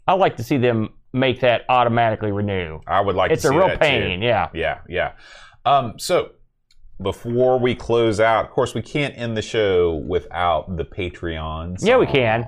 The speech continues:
Speaker 1: We can end it, we can end it without that.
Speaker 2: We can never end it without it. You know, Eep, I, I played last week's episode for Eep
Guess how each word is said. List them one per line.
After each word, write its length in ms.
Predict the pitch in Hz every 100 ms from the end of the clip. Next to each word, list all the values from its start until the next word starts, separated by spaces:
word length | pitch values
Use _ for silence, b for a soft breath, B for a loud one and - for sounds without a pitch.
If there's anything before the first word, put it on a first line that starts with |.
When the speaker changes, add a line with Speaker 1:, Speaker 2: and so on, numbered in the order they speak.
| -
Speaker 1:
We 100 | 202
can 120 | 180
end 120 | 165
it, 100 | 147
we 100 | 165
can 120 | 180 151
end 100 | 131
it 20 |
without 320 | 117 117 101
that. 180 | 107 95
Speaker 2:
We 60 | 92
can 60 | 90
never 380 | 92 92 82 78
end 160 | 71 64
it 80 |
without 380 | 67 71 67 62
it. 160 | 53 - - _ _ _ -
You 160 | 107 123
know, 180 | 120 120
Eep, 320 | 147 160 - - _ 90
I, 220 | 113 113 120
I 40 |
played 500 | - 160 185 160 101
last 340 | 104 110 110 113
week's 220 | 107 104
episode 420 | - - 82 76
for 180 | 82 -
Eep 280 | 82 -